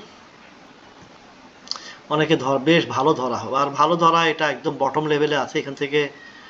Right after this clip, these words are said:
মোটামুটি আপনার পড়বে না, এতটুকু বোঝাই যাচ্ছে। এদিকেও মোটামুটি হিস্টোগ্রামের বার, আজকে বাজার চা-, চাপ পড়েছে, বাজারে সেল প্রেশার পড়েছে, প্রফিট টেকিং হয়েছে, যেটাই হয়েছে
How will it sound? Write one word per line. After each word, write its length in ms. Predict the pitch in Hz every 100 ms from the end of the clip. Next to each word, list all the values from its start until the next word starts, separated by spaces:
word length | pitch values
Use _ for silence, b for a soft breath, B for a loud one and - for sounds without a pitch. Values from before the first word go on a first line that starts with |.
| B B
মোটামুটি 760 | 139 160 175 165 165 160 160 160
আপনার 280 | 143 - 147 -
পড়বে 280 | 202 196
না, 120 | 160 180
এতটুকু 440 | 196 160 151 151 156
বোঝাই 400 | 135 156 175 160
যাচ্ছে। 260 | 147 - 165
এদিকেও 320 | 143 151 160
মোটামুটি 340 | 156 156 147
হিস্টোগ্রামের 640 | 143 135 127 156 151 151 143
বার, 140 | 143 - B B B
আজকে 240 | 165 196
বাজার 260 | 185 175 170 -
চা-, 240 | 165 143 - - -
চাপ 180 | 160 - -
পড়েছে, 400 | 156 151 - 180 170
বাজারে 360 | 139 139 139 131
সেল 180 | 135 147
প্রেশার 260 | 147 156 151
পড়েছে, 320 | 139 127 165
প্রফিট 340 | 160 139 139 -
টেকিং 220 | 151 147
হয়েছে, 300 | 135 127 147
যেটাই 240 | 156 170 190
হয়েছে 300 | 160 -